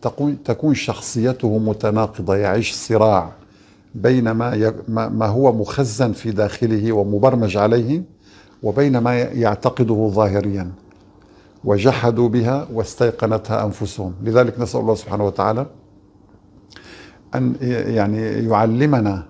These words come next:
ما ينفعنا وينفعنا بما علمنا. وإن شاء الله سأتابع معكم في لقاء آخر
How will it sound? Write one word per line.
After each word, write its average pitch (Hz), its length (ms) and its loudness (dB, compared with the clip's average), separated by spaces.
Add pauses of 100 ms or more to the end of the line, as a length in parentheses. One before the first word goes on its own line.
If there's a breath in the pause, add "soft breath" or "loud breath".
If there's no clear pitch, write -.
ما 107 140 0
ينفعنا 107 540 0
وينفعنا 101 520 0
بما 104 220 -2
علمنا. 117 480 0 (600 loud breath)
وإن 131 140 0
شاء 170 260 2
الله 165 300 0 (100)
سأتابع 147 720 2
معكم 147 420 0
في 147 220 -2
لقاء 135 500 0
آخر 151 320 -2